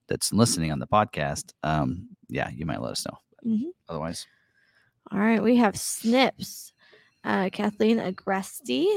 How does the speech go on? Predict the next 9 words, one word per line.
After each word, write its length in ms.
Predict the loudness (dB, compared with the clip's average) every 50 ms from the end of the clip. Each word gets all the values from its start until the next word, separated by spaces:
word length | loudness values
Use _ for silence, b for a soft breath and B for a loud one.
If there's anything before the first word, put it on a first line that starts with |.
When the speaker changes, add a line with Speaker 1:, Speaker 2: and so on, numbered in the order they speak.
| 0 -2
Speaker 2:
she 580 | -4 -2 4 6 6 6 8 6 4 2 0 -4 -10 _ _ _
joined 400 | 4 6 6 6 6 4 2 0 -2 -4
last 400 | -2 0 0 0 0 -4 -6 0
week. 320 | 2 2 2 2 _ -8 -20 _
She 180 | -12 -6 -6 -4
says, 260 | -2 -2 -2 0 2
"Love 160 | 0 2 2
the 60 | 0
shirt 260 | 0 2 4 4 2